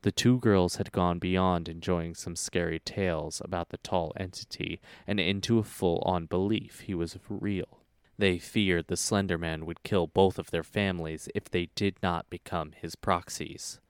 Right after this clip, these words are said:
In their minds, the only way to become proxies was to appease him by committing murder. They had to kill Peyton. It wasn't a want, it was a necessity. Proving further that this wasn't a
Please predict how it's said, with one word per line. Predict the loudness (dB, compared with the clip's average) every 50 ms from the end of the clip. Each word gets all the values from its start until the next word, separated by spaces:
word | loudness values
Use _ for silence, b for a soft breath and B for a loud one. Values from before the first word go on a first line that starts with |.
| _ _ _ _
In | -2 -2 0 2 4
their | 4 4 4 4 2
minds, | 2 4 6 6 6 6 4 2 -2 -4 -6 -2
the | 0 2 2
only | 2 2 0 0
way | 4 4 6 6 4 2 0
to | -4 -6 -8
become | -8 -8 -6 -4 -2 -2 0 0 -4
proxies | -6 4 8 8 8 8 4 -4 -6 -6 -6 -6 -8 -10 -14 -6 -6
was | -6 -6 -4 -8 -8
to | -4 -4 -4
appease | -4 -4 -8 -12 -8 -6 -4 -4 -6 -6
him | -8 -8 -8 -8 -12 -10 _
by | -8 -8 -6
committing | -6 -6 -4 -4 -4 -6 -8 -12 -10 -2
murder. | 0 0 0 0 -2 -6 -8 -12 -16 _ _ _ _ 2
They | 2 2
had | 4 2 0 0
to | 0 -2
kill | -4 -4 -6 -4 -2 -2 -2 -4 -6 -10 -12 _ _ -10
Peyton. | -4 -4 -4 -4 -4 -10 -14 -16 -18 -20 _ _ -20 -20 _ _ _ -2
It | -2 0 0
wasn't | -2 -2 -2 -4 -4
a | -4
want, | -6 0 2 4 4 4 4 0 -4 -8 -10 -12 _ _ _ _ _ _
it | -4 -4
was | -4 -4 -6 -8
a | -8
necessity. | -10 -8 -8 -4 -2 -2 -2 -2 -6 -8 -10 -10 -12 -18 -20 _ _ _ _ _ _ _ _
Proving | 4 4 4 6 6 2 0
further | 0 -6 2 6 8 8 8 8 6 4 4 4
that | 2 0 -2 0
this | -2 -4 -4 -4 -2 0
wasn't | 0 0 0 0 -2 -2
a | -2